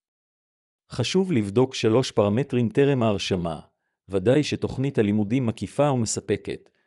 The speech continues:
בדקי שהתעודה הניתנת בסיום הקורס היא מוכרת, וכן שניתן אישור רשמי מטעם הרבנות הראשית לישראל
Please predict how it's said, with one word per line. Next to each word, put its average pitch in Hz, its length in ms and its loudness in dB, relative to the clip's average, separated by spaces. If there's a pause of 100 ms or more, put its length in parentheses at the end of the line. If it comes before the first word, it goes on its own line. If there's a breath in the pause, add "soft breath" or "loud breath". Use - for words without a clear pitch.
(180)
בדקי 98 340 0
שהתעודה 107 560 2
הניתנת 120 520 0
בסיום 113 420 -2
הקורס 127 540 -2
היא 113 100 -2
מוכרת, 139 580 2
וכן 135 320 -4
שניתן 113 440 -2
אישור 123 360 0
רשמי 127 320 -4
מטעם 131 400 0
הרבנות 110 460 0
הראשית 107 420 -2
לישראל 110 540 0